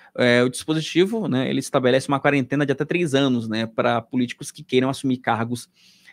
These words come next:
em conselhos de administração de empresas públicas, né?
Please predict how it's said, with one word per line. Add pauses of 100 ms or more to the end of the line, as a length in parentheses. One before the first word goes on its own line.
em
conselhos
de
administração
de
empresas
públicas,
né?